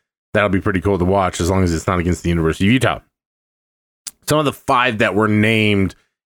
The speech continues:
in addition to Devin Lloyd, obviously, junior offensive lineman Nick Ford. Uh, he enters the twenty twenty-one season as one of the two returning F B S players who have started at virtually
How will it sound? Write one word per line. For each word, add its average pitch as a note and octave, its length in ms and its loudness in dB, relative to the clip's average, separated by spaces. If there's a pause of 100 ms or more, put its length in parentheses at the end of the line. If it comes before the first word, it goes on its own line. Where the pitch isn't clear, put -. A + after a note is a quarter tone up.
in C#3+ 100 2
addition A2+ 560 2
to - 160 0
Devin G2 340 0
Lloyd, G#2+ 300 0
obviously, F#2+ 540 0
junior A#2 320 0
offensive G#2 400 -2
lineman G2 260 0
Nick F#2 140 -2
Ford. G#2+ 500 0 (480)
Uh, E2+ 540 0 (280)
he A2 120 2
enters G2+ 240 -2
the F#2+ 80 -2
twenty A#2+ 240 -2
twenty-one A2 360 0
season G2+ 360 0
as F2+ 180 -4
one G2+ 140 0
of F#2 80 -2
the F2+ 80 -2
two A2+ 400 0
returning G#2+ 400 -2
F G2 180 -6
B G#2+ 100 0
S G2 200 -2
players G2 340 0
who G2 60 0
have F2 100 -2
started G2 320 -2
at F2 220 -2
virtually G2 400 -2